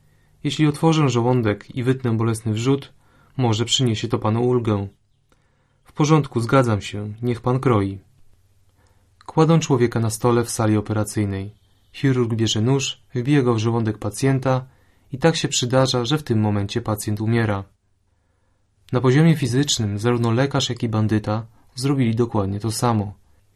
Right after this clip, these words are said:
Wzięli noże i wbili je w czyjś żołądek, skutkiem czego umarł człowiek. Ale czy natura albo Bóg Wszechmogący ześlą obydwum te same skutki ich czynu? O nie!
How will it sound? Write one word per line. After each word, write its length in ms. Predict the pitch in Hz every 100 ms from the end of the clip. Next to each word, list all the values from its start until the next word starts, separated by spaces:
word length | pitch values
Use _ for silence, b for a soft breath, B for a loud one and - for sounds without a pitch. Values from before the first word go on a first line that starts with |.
| _ _ _ _ -
Wzięli 340 | 117 147 160
noże 360 | 135 107 104 117
i 140 | 139
wbili 320 | 123 113 107 110
je 80 |
w 60 | 110
czyjś 360 | - 107 104 -
żołądek, 580 | 117 120 113 98 - _ _ _
skutkiem 460 | - - 117 - 107
czego 300 | - 131 135
umarł 280 | 139 135 135
człowiek. 540 | 110 98 98 - - _ _ _ _ _ _ _ _ -
Ale 160 | 135 139
czy 160 | 151
natura 420 | 147 143 156 135
albo 240 | 120 107 110
Bóg 240 | 123 127
Wszechmogący 840 | - 117 110 117 123 120 117 120 117 b b 113
ześlą 440 | 113 143 170 156
obydwum 480 | 143 131 123 120 113
te 140 | 117
same 260 | 110 120 110
skutki 420 | - 117 - 113
ich 100 | -
czynu? 400 | - 139 151 160 - _ _ _ -
O 160 | 110
nie! 320 | 120 143 95